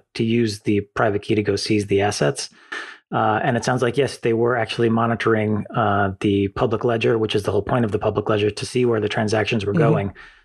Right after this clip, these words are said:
Speaker 1: Uh, I'm curious about where this wallet, uh, was hosted, because that you, you, to go in and seize it, you would need permission. So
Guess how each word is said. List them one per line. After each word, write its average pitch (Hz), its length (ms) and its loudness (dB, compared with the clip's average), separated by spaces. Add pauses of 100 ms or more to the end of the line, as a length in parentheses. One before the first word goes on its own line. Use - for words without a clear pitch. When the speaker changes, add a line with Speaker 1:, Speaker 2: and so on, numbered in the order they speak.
(160)
Speaker 1:
Uh, 110 160 2
I'm 139 100 0
curious 139 240 0
about 123 240 2
where 120 140 2
this 110 180 -2
wallet, 117 360 2 (260)
uh, 101 320 2
was 98 140 0
hosted, 131 360 0
because 101 260 -4
that 113 260 0
you, 113 100 2
you, 117 380 -2 (140)
to 123 120 -2
go 113 180 2
in 113 80 0
and 104 140 -2
seize 123 200 2
it, 110 120 2
you 110 100 -2
would 107 120 0
need 104 260 0
permission. 104 480 -2
So 101 320 0